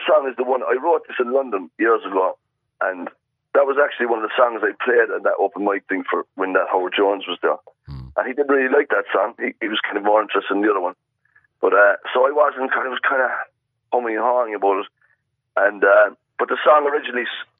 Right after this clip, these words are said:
Speaker 1: I, I, I wrote it about, I was in a pub in, in London, and, but, like, the amount of Irish pubs in London, if you go into,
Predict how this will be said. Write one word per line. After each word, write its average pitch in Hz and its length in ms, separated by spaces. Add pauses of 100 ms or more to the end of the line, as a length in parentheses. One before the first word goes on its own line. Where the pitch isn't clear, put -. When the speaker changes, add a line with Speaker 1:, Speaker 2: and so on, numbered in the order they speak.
(160)
Speaker 1:
I, 107 160
I, 110 240
I - 80
wrote 131 240
it 110 80
about, 110 320
I 107 80
was 107 80
in 113 80
a 110 80
pub 120 240 (1000)
in, 98 240
in 101 140
London, 101 480
and, 90 160 (180)
but, 104 140
like, 110 160 (1080)
the 113 160
amount 135 260
of 123 80
Irish 120 320
pubs 98 220
in 101 100
London, 98 280
if 92 100
you 98 80
go 104 100
into, 104 140